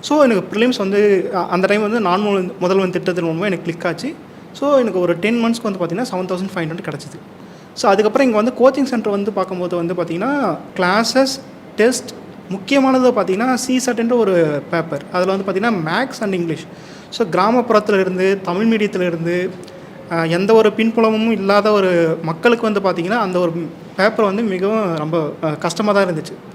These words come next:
So அதுக்கு வந்து பார்த்தீங்கன்னா இவங்க ஃபெசிலிட்டிஸ் எல்லாம் ரொம்ப எக்ஸலண்ட்டாக கொடுத்தாங்க, டெஸ்ட், வீக்லி டெஸ்ட்லாம் நல்லா ப்ரொவைட் பண்ணாங்க. So அதனால பார்த்தீங்கன்னா எனக்கு வந்து ப்ரிலிம்ஸ் அதனால ஈஸியாகவே கிளியர் பண்ண முடிஞ்சுது.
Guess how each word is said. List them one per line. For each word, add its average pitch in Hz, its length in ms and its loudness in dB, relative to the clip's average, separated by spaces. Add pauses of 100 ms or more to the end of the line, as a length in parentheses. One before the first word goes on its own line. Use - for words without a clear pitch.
(440)
So 285 200 4
அதுக்கு 254 400 4
வந்து 269 180 4
பார்த்தீங்கன்னா 226 200 0
இவங்க 247 220 0
ஃபெசிலிட்டிஸ் 202 420 -2
எல்லாம் 208 160 2
ரொம்ப 180 220 -2
எக்ஸலண்ட்டாக 185 420 -2
கொடுத்தாங்க, 151 340 -6 (320)
டெஸ்ட், 202 240 0
வீக்லி 214 320 -2
டெஸ்ட்லாம் 190 280 -2
நல்லா 165 300 -2
ப்ரொவைட் 165 280 2
பண்ணாங்க. 147 260 -6 (100)
So 214 200 -2
அதனால 254 560 2
பார்த்தீங்கன்னா 196 360 0
எனக்கு 220 200 -2
வந்து 254 320 -2 (520)
ப்ரிலிம்ஸ் 277 280 2
அதனால 202 240 2
ஈஸியாகவே 196 420 2
கிளியர் 180 140 2
பண்ண 160 180 -2
முடிஞ்சுது. 143 320 -8